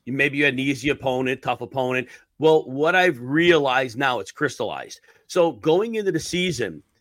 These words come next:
we know that N F L defenses have been getting lighter and lighter for years to defend the pass. Well, offenses came in this year wanting to run the ball more than usual.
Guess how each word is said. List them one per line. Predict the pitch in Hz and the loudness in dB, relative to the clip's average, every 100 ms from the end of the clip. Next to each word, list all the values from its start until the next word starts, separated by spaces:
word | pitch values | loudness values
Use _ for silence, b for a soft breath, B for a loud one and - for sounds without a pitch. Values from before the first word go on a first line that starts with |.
| _ _ | _ _
we | 123 160 | -2 0
know | 165 185 | 2 2
that | 160 - | 0 -2
N | 151 180 | -2 0
F | 185 180 | 0 -2
L | 165 160 | -2 -2
defenses | 123 - 160 170 135 120 117 | -4 -4 -2 -2 -2 -4 -6
have | 123 | -8
been | 123 | -6
getting | 120 127 117 | -6 -4 -4
lighter | 113 127 139 151 175 180 185 - | -2 2 4 4 4 2 0 -4
and | 151 | -4
lighter | 131 127 156 160 127 87 78 - _ _ | -2 2 4 4 2 -6 -14 -20 _ _
for | 139 | -6
years | 123 110 139 175 127 110 107 | -6 -6 2 4 4 -2 -8
to | - | -8
defend | 123 127 131 113 | -8 -4 -4 -4
the | |
pass. | - 135 87 - - _ _ _ | -4 -4 -4 -10 -20 _ _ _
Well, | 135 160 156 - - 110 _ _ - | -2 2 2 0 -6 -20 _ _ -2
offenses | 139 190 226 226 180 - 143 | 2 2 2 0 0 -2 -10
came | - 170 147 135 | 0 2 2 -2
in | 123 | -4
this | 127 - | -6 -4
year | 123 110 101 101 b b - | -4 -2 -4 -10 b b -10
wanting | 123 147 170 165 | -2 0 2 2
to | 147 | 2
run | 131 123 160 214 | 0 2 4 4
the | 220 | 2
ball | 139 131 123 131 | 2 0 0 -2
more | 135 147 143 | -2 0 2
than | 135 131 | 0 -2
usual. | 135 185 180 131 - | 0 0 0 -4 -6